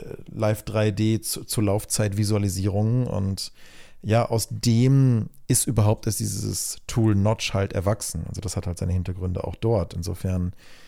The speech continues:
ja, wundert mich ehrlich gesagt nicht, dass es eher in die Industrie passt, als jetzt in so klassische Animationen.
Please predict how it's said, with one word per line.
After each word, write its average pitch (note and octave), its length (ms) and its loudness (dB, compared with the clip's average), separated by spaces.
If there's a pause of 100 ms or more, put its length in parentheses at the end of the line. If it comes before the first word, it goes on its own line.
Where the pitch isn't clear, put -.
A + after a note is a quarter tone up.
(580)
ja, B2+ 160 6
wundert E3 240 4
mich A2 160 0
ehrlich G#2+ 180 0
gesagt F#2 240 0
nicht, - 320 -2 (140)
dass F#2 140 -4
es - 100 -6
eher F#2+ 200 0
in F#2 140 0
die G2 140 -2
Industrie F#2 500 -4
passt, - 380 -4
als E2 140 -8
jetzt - 220 -10
in F#2 40 -8
so E2+ 80 -8
klassische E2+ 420 -8
Animationen. G#2 640 -6